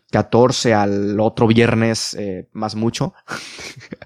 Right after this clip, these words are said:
En la semana del viernes catorce al viernes veintiuno de mayo, por en, en esa semana voy a estar subiendo mi segundo episodio con, de, de, de Love, Death and Robots, dedicado obviamente a la segunda temporada. Si el internet mejora, va a ser con David, con David Cavazos.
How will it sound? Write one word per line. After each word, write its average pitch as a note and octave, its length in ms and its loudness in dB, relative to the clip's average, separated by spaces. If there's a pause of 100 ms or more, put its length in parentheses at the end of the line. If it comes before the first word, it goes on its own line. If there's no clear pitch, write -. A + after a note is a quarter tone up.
(280)
En F4 540 8
la D#3+ 140 8
semana D#3+ 240 8
del F3+ 140 8
viernes D#3 340 4
catorce D#3 500 0
al C3+ 180 2
viernes C3+ 360 0
veintiuno C#3+ 560 0
de C3 80 2
mayo, C#3+ 360 2
por C3 200 2
en, A#2 100 2
en D3 140 4
esa G3+ 160 4
semana G3 460 2 (420)
voy D3+ 160 6
a - 20 6
estar D3 180 2
subiendo B2 320 0
mi A#2 160 2
segundo G#2+ 360 -2
episodio G#2+ 420 -4
con, G2+ 380 -6
de, G#2 240 -2
de, G2 580 0
de G2+ 160 -2
Love, G#2 160 2
Death A2 140 4
and G#2 120 0
Robots, D3+ 300 4
dedicado G#2+ 340 -2
obviamente G#2+ 280 -4
a - 20 -4
la G#2+ 80 -2
segunda G#2 180 -10
temporada. F3 600 2 (580)
Si B2+ 280 -2
el A#2+ 100 2
internet A#2+ 300 -2
mejora, C3+ 360 2
va B2 80 4
a A#2 60 2
ser - 180 -6
con A2+ 200 -6
David, C#3+ 340 2 (200)
con G#2+ 160 -10
David G2+ 240 -2
Cavazos. D#3 540 0